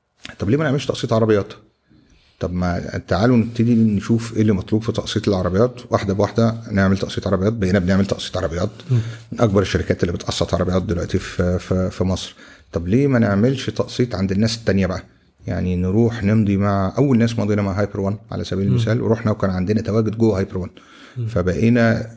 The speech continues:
Speaker 1: بتشوف ال-، الدخل حتى على،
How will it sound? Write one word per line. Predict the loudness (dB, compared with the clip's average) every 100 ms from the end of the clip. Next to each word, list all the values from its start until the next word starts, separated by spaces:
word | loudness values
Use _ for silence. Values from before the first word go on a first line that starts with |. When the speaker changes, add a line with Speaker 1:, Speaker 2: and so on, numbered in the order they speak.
| -10
Speaker 1:
بتشوف | -4 -4 -4 0 0 -2 -8 -12 -14 -8
ال-، | -4 -2 -4 -10 _ -4
الدخل | -2 0 -2 -2 -4
حتى | -4 -4 -2
على، | 0 2 2 0